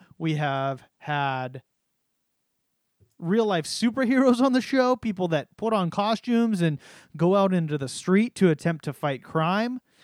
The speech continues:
And of all of the people ha-, that we've had on the show, of all the little subcultures that we've tapped into, I have never seen the amount of <laughs> feedback, uh, as I did from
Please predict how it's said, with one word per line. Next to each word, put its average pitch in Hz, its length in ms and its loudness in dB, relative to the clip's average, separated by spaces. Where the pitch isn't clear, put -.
And 196 160 2
of 170 120 2
all 226 220 4
of 240 80 -2
the 262 80 0
people 233 300 4
ha-, 208 260 4
that 175 240 2
we've 180 160 4
had 175 160 4
on 180 100 0
the 180 80 0
show, 143 300 0
of 139 100 -2
all 160 140 0
the 185 160 -2
little 175 220 -4
subcultures 175 640 -2
that 156 100 -4
we've 151 200 -4
tapped 160 300 -2
into, 143 500 -4
I 151 140 0
have 151 180 0
never 202 340 2
seen 226 280 -2
the 214 60 0
amount 190 240 4
of 180 100 2
<laughs> - 0 -
feedback, 180 680 2
uh, 180 260 2
as 190 220 2
I 196 100 0
did 190 280 -2
from 180 380 -2